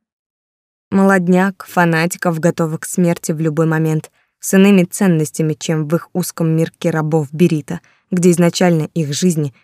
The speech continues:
не стоили и одной дуции. Я посмотрела на Ариса и тихонько подошла сзади, опустилась на колени и обняла ребёнка. "Воинов не обнимают, мама",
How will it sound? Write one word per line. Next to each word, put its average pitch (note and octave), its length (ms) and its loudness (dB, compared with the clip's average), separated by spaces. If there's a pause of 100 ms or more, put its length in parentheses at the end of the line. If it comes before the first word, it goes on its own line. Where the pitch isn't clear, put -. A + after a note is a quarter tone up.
(100)
не F3+ 120 4
стоили F#3 360 2
и - 160 -4
одной D#3 300 0
дуции. D#3 560 -8 (680)
Я G#3 160 2
посмотрела G3 560 2
на F3+ 220 4
Ариса F#3+ 460 0 (340)
и F#3 80 2
тихонько F#3 440 0
подошла E3 440 -2
сзади, D#3 460 -4 (100)
опустилась F3 640 -4
на E3 100 -4
колени F3 540 0
и - 80 -2
обняла D#3 400 -2
ребёнка. D#3 540 -6 (1400)
"Воинов F#3+ 680 0
не F#3 120 0
обнимают, G3 640 0
мама", D3+ 420 -2